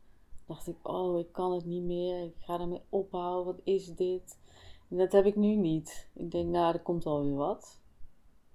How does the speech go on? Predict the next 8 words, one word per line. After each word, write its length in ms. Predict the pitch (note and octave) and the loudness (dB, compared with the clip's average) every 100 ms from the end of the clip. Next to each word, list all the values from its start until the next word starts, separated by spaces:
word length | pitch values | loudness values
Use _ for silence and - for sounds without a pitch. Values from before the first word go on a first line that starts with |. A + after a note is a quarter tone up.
| - _ - - - - | -20 _ -20 -20 -20 -18
Daar 80 | D#3 | -12
vertrouw 440 | - D#3 D3+ D3+ | -6 0 2 2
ik 60 | C#3+ | 0
wel 120 | C3+ | -4
een 80 | C3+ | -4
beetje 380 | C3 C3+ C3+ | -4 -6 -8
op. 160 | B2 - - | -8 -10 -8
<laughs> 100 | - | -4